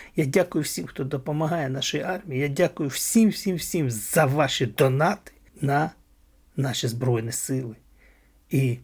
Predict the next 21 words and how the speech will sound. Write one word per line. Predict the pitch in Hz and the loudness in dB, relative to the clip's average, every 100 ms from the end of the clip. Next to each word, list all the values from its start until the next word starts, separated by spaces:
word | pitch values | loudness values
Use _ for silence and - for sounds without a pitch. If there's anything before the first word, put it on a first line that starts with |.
| _ | _
на | - 143 127 | -2 0 2
знищення | 110 120 135 147 - - 127 123 - _ | 0 4 4 4 0 0 0 -2 -4 _
окупантів. | - - 123 - 120 110 - - _ | -14 -4 -4 0 0 0 -6 -20 _
Чим | - 151 123 | 0 2 4
більше | 120 165 131 - 120 | 6 4 4 2 2
ми | 127 135 123 _ - | 4 2 0 _ -18
допомагаємо | - - 120 117 135 127 113 | -6 0 2 2 2 2 0
нашим | 117 - 113 | -4 -4 -6
хлопцям, | - 156 139 - _ _ _ | -2 -2 -2 -12 _ _ _
тим | 143 127 120 - _ | 2 2 0 -14 _
більше | 160 139 - 143 - | 2 4 2 -2 2
їх | 170 139 | 4 4
залишиться | 107 113 113 127 120 - - 127 | 4 2 2 2 0 -2 -4 -4
живих | 110 117 135 190 - _ _ _ | 0 2 2 0 -4 _ _ _
і | - | 2
мертвих | 127 113 131 127 120 - | 4 4 2 0 -10 -6
окупантів. | 139 123 127 131 107 - - - - - - | -8 -6 -4 -2 -2 -6 -12 -10 -14 -14 -4
Тому, | 131 139 | 0 2
друзі, | 123 127 120 120 | 2 2 2 0
всі | - - 170 | -2 4 6
реквізити | 120 110 120 117 160 - | 4 0 -4 -2 -2 -2